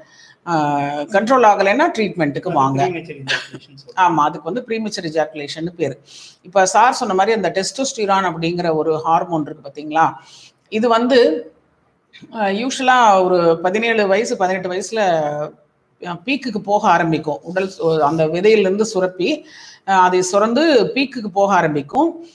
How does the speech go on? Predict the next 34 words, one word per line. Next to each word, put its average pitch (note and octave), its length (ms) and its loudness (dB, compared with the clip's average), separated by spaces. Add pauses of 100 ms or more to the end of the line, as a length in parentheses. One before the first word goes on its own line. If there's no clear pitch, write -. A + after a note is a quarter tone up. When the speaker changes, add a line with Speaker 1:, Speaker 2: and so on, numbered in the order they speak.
(120)
Speaker 1:
அதுக்கப்புறம் A#3 480 2
ஒரு G3 200 4 (960)
எயிட்டீன் A#3 360 -2
இயர்ஸ்ல A#3+ 340 -2
இருந்து A3+ 240 0
ஒரு F#3 160 2
ட்வென்டி G#3 420 -2
த்ரீ, C4 220 -8
ட்வென்டி G#3 300 -4
ஃபோர் G3+ 280 -4
போது B3+ 200 2
ஒரு G3 200 4
படி G#3 280 -2
கீழே B3 340 0
இறங்கி A3 340 0
இப்படி, E3+ 240 0
இப்படி E3 280 -4
ஏறி A3+ 480 6
அது F#3 220 -2
வந்து G#3+ 140 0
ஒரு F#3 120 0
படி G3+ 200 -2
கீழே A3 360 -2
இறங்கி G#3+ 240 -2
அங்க G#3 180 0
ஒரு E3+ 160 -4
பிளாட்ஃபார்ம் F3 520 0
ஆகி A3 120 -2
அப்புறமா G#3 340 0
அப்படி F#3 180 -4
இப்படி F3+ 240 -8
ஸ்டெப் F#3 360 -10
ஸ்டெப்பா G3 280 -6
இறங்கும். D#3 400 0